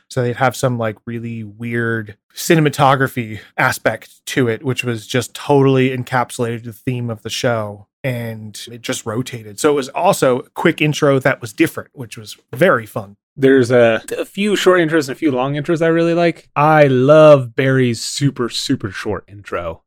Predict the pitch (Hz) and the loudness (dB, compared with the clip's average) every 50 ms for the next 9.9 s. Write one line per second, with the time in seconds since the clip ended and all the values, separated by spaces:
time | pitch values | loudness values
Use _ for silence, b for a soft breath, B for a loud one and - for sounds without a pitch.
0 | _ _ - 151 143 - - - 139 127 117 107 92 - - _ _ _ - 135 | _ _ 0 0 0 0 0 -4 -2 -2 0 -2 -4 -8 -16 _ _ _ -2 0
1 | 135 139 135 135 143 147 147 147 147 143 127 135 127 117 - - 127 127 127 120 | 2 2 4 4 4 4 4 4 4 2 0 0 -6 -10 -10 -10 -6 -4 -2 0
2 | 120 113 - - 123 110 104 - - 104 101 - 110 104 - - 113 113 113 113 | -2 -2 -4 -4 -6 -6 -6 -8 -16 -18 -12 -8 -8 -8 -8 -8 -8 -6 -6 -6
3 | 104 - - - _ _ _ - - - 123 117 - - 135 117 - 127 123 123 | -6 -8 -12 -18 _ _ _ -16 -8 -4 -4 -4 -4 -4 -6 -4 -2 2 2 4
4 | 139 139 131 - - - 127 113 110 - 117 113 117 120 127 135 147 151 147 - | 4 2 0 -2 -4 -6 -6 -6 -6 -4 0 0 2 2 2 2 2 0 0 -2
5 | - - _ _ - - 139 127 123 120 120 120 117 113 110 - _ _ - 143 | -10 -18 _ _ -6 -2 0 0 0 0 -2 -2 -4 -6 -8 -12 _ _ -2 0
6 | 165 165 160 156 - - 160 143 - _ - 185 208 226 208 - 185 196 - 196 | 2 2 2 0 0 -2 -4 -4 -4 _ -2 -2 0 0 0 0 0 0 0 0
7 | 160 127 120 127 147 175 170 147 156 139 120 131 123 - - 131 110 - - - | -2 -2 -2 0 0 0 0 0 0 -2 -2 -2 -6 -6 -6 -8 -8 -8 -10 -6
8 | - 123 127 131 135 127 - 123 120 110 113 117 120 120 113 - - - - 131 | -4 -2 0 0 -2 -2 -4 -8 -10 -10 -8 -8 -6 -6 -8 -10 -12 -16 -12 -8
9 | 131 127 127 135 135 127 117 107 - - 117 113 120 123 127 135 131 131 | -6 -4 -4 -4 -4 -4 -6 -8 -8 -6 -4 -2 0 0 2 0 0 -2